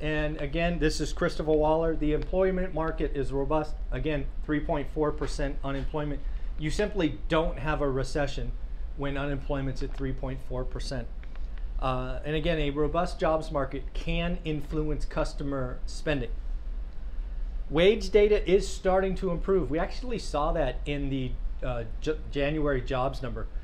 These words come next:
While it was a barn burner and I think been explained away, wages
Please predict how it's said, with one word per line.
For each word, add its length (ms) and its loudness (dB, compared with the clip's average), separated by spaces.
While 200 4
it 80 0
was 160 0
a 60 4
barn 520 0
burner 400 2
and 80 -2
I 80 -2
think 240 -2
been 140 -2
explained 600 -2
away, 540 0
wages 760 2